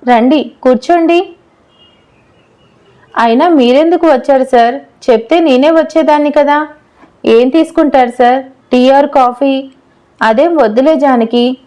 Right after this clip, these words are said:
నీకో విషయం చెప్పాలి అని వచ్చాను. నిన్న చిన్నాని నువ్వు పేరు పెట్టి పిలిచావంట కదా,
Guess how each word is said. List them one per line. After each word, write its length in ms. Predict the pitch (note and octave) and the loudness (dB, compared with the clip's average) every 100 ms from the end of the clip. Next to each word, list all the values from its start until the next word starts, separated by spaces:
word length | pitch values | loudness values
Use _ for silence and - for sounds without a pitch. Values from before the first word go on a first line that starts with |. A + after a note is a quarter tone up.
| _ _ _ - | _ _ _ -2
నీకో 360 | A#3+ B3+ D4+ F#4 | 0 2 2 0
విషయం 360 | C#4 A#3+ E4 | 0 -2 -2
చెప్పాలి 600 | E4 C4+ - B3+ B3 A3 - - | 0 0 0 0 0 -2 -6 -4
అని 120 | C4+ | -2
వచ్చాను. 500 | C4+ C4 C#4 B3+ A#3+ - _ _ _ _ _ - | 0 0 0 0 0 -6 _ _ _ _ _ -2
నిన్న 200 | C4 D4 | 0 2
చిన్నాని 640 | D#4 D4+ B3+ B3 D4 C#4+ E4 | 0 0 0 2 2 0 0
నువ్వు 200 | E4+ D#4 | 0 2
పేరు 320 | C4 A#3 C4+ | 2 2 0
పెట్టి 240 | D#4+ D#4+ | -2 -2
పిలిచావంట 600 | D#4 C#4 C4 D#4+ D#4+ D#4 | 0 -2 0 0 0 -2
కదా, 360 | D#4+ D#4+ E4 | 0 0 -2